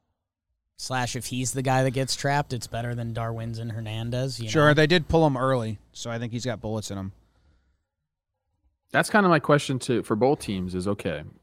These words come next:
Speaker 3: you have Eovaldi. Say he gets knocked around the first two innings. Who comes in? Like,
Speaker 2: Well, I think
Speaker 3: and
Speaker 2: Whitlock
Speaker 3: same
Speaker 2: would
Speaker 3: thing
Speaker 2: be
Speaker 3: for the
Speaker 2: f-
Speaker 3: Yankees if Cole
Speaker 2: I think Whitlock would be first, then Garrett Richards for the Red Sox. But obviously, Red Sox fans, you know your team better than we
Speaker 1: Yeah.
Speaker 2: do, so,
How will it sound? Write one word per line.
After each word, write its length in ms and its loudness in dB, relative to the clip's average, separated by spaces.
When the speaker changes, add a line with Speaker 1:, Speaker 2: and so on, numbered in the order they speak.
Speaker 3:
you 140 2
have 280 2
Eovaldi. 680 4
Say 180 2
he 320 2
gets 220 2
knocked 260 0
around 260 2
the 60 -2
first 240 -4
two 140 -4
innings. 180 -6
Who 100 -2
comes 300 0
in? 220 -4
Like, 260 -6
Speaker 2:
Well, 140 6
I 100 8
think 280 4
Speaker 3:
and 100 2
Speaker 2:
Whitlock 300 10
Speaker 3:
same 80 6
Speaker 2:
would 80 10
Speaker 3:
thing 80 8
Speaker 2:
be 40 10
Speaker 3:
for 60 8
the 80 6
Speaker 2:
f- 80 8
Speaker 3:
Yankees 240 2
if 120 2
Cole 460 8
Speaker 2:
I 140 4
think 220 4
Whitlock 400 4
would 80 0
be 100 0
first, 340 2
then 160 2
Garrett 260 2
Richards 540 -4
for 200 -6
the 100 -4
Red 160 -2
Sox. 320 -6
But 160 4
obviously, 640 6
Red 260 6
Sox 240 2
fans, 240 -2
you 80 4
know 200 4
your 200 0
team 240 -4
better 240 -2
than 120 0
we 40 2
Speaker 1:
Yeah. 160 4
Speaker 2:
do, 200 0
so, 260 -2